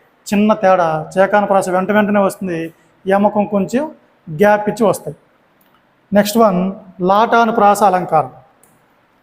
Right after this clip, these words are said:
లాటాను ప్రాస అలంకారం ఇవన్నీ ఈజీగానే ఉంటాయి. లాటాను ప్రాస అలంకారం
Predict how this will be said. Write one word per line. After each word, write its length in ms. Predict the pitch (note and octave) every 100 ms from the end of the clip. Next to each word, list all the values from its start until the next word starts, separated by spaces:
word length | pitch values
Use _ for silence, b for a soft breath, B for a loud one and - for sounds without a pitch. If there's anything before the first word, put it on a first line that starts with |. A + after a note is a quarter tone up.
| _ _ - F3+
లాటాను 520 | F#3 G3 G3 G3 G3 F#3
ప్రాస 280 | F3+ F3+ G#3 C#4+ - - G3+
అలంకారం 460 | F#3+ F3 E3+ D3+ - - _ _ _ _ _ _ _ _ _ _ _ _ _ -
ఇవన్నీ 260 | E3 F3+ F#3
ఈజీగానే 340 | F3+ G3 G3 F#3
ఉంటాయి. 220 | F3 F#3+ C4 - _ _ _ _ _ _ _ _ _ - _ _ _ _
లాటాను 720 | F3 E3+ F3+ F3 F#3 F#3 F3+ F3
ప్రాస 400 | E3+ E3+ E3 E3 F#3 A3+ C#4 - - _ _ _ _ _ _ _ _ -
అలంకారం 460 | F3+ F3+ E3 D#3 D#3+